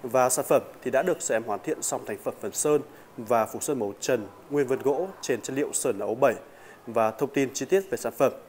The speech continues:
nếu quý vị là quan tâm thì có thể theo dõi đoạn video clip của bên xưởng em, và sau đó thì em sẽ quay cận cảnh chi tiết về đường vân thợ gỗ và sau đó sẽ công bố báo giá công khai để quý vị có thể tham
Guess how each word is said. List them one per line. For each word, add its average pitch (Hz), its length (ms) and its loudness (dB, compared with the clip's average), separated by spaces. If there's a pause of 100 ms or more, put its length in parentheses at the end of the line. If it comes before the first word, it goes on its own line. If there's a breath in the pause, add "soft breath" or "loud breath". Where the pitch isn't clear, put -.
nếu 107 220 -4
quý 123 80 0
vị 139 140 -2
là 117 160 -6
quan 113 160 -4
tâm 143 160 2 (400 loud breath)
thì - 80 2
có 139 120 4
thể 160 180 4
theo 120 200 2
dõi 117 180 -2
đoạn 160 260 2
video 120 160 -4
clip 110 340 -4
của 123 60 -4
bên 104 160 -2
xưởng 104 200 -4
em, 120 160 0 (160)
và 107 140 -2
sau 117 160 -4
đó 104 200 0
thì 120 80 -4
em 113 80 -6
sẽ - 100 -12 (100)
quay 123 160 0
cận - 200 -6 (100)
cảnh 127 160 0 (140)
chi 147 140 -6
tiết 180 340 0
về 107 100 -2
đường 98 220 -6
vân 117 160 -2
thợ 98 200 -10
gỗ 160 220 -2 (380 loud breath)
và 107 180 2
sau 139 160 -4
đó 104 240 2
sẽ - 120 -10
công 123 240 -4
bố 110 160 -2
báo 107 200 -2
giá 107 160 -4
công 131 180 -6
khai 139 280 -2 (200)
để 120 200 -6
quý - 100 -10
vị 147 160 -2
có 147 60 -4
thể 123 120 -4
tham 117 140 -6